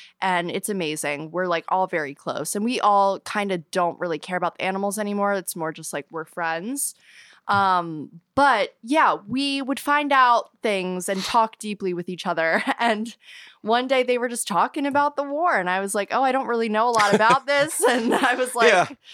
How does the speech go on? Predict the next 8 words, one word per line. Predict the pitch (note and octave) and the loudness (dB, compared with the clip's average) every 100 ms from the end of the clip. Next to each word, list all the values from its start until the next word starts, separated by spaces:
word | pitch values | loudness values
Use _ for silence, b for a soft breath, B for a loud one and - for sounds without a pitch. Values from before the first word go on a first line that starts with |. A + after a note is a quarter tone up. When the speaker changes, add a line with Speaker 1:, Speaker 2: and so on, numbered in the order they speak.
| B B B B B | B B B B B
Speaker 1:
seeing | - C#4 C#4+ C#4 | -2 0 0 0
Tony, | C4+ A3 B3 C#4 | 2 2 2 0
and | B3 | 0
I | |
was | A3 A3 | 0 0
like, | G#3+ - _ | -2 -4 _
"So, | - - A#3 A3+ | -6 -2 0 0
like, | A3 G3+ | 0 -2